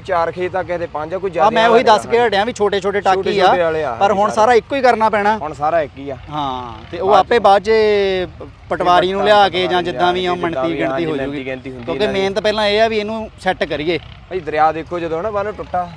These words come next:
Speaker 2: ਹਾਂ।
Speaker 1: ਇੱਦਾਂ ਲੱਗਦਾ ਜਿੱਦਾਂ ਇੱਥੇ ਦਰਿਆ ਹੀ ਵਗਦਾ ਹੁੰਦਾ ਵਾ, ਇੱਦਾਂ ਟੋਏ ਪਾ ਗਿਆ ਸਾਹਮਣੇ।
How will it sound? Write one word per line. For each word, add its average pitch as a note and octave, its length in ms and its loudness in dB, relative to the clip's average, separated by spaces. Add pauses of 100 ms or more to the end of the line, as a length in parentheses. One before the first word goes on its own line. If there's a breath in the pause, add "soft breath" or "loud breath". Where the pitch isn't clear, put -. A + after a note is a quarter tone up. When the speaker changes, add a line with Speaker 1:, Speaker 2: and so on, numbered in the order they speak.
(160)
Speaker 2:
ਹਾਂ। D#3 220 -4
Speaker 1:
ਇੱਦਾਂ F3 180 -6
ਲੱਗਦਾ F#3 260 -2
ਜਿੱਦਾਂ G#3 180 -6
ਇੱਥੇ G3+ 140 -6
ਦਰਿਆ E3 300 0
ਹੀ E3+ 100 -4
ਵਗਦਾ C3+ 300 -4
ਹੁੰਦਾ A2+ 220 -8
ਵਾ, B2 120 -2
ਇੱਦਾਂ D3+ 220 -4
ਟੋਏ D3+ 200 -6
ਪਾ C3 180 -4
ਗਿਆ A2 140 -10
ਸਾਹਮਣੇ। G#2+ 320 -16